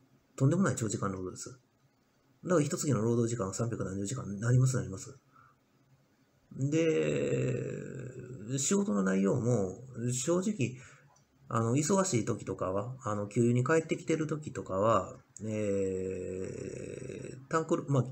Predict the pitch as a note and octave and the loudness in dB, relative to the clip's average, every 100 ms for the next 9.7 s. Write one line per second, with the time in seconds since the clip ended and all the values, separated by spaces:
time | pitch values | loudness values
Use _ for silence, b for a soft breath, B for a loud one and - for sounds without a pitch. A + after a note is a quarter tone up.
0 | - F#3+ F#3 - D3 B2 G2 - G#2+ G2 | 0 4 4 4 6 6 6 2 0 2
1 | C#3+ D3+ D3 G2 F#2 F#2 - - D#3 D3 | 2 6 6 4 0 -6 -8 -2 2 4
2 | D3 - F#2+ F#2+ B2+ G2 - B2 G2+ - | 4 4 2 2 4 2 2 2 0 -2
3 | - C3 C#3 - - C#3+ C#3+ D3 A2 F#2+ | -4 0 0 0 2 2 6 4 4 2
4 | A#2+ A2+ G#2+ G2+ - G#2 G#2 G2+ G2 - | 0 2 0 -2 -4 -2 0 0 -2 0
5 | B2+ C3 B2+ A#2+ F#2 F#2 G2+ F#2 F2+ F2+ | 4 6 6 4 0 0 -2 -4 -6 -4
6 | - F2 - B B B - F3+ G3 G#3+ | -4 -6 -8 B B B -2 2 4 4
7 | C3 B - B2+ C3+ B2+ A#2 - C#3 C3 | 2 B 4 6 6 6 2 2 4 6
8 | B2+ B2 A#2+ B2 B2 A2 G2 G2 F#2 F2 | 8 6 4 4 2 0 0 -2 -4 -6
9 | - F#2+ F#2+ C#3+ C#3 F2+ | -2 0 0 0 2 0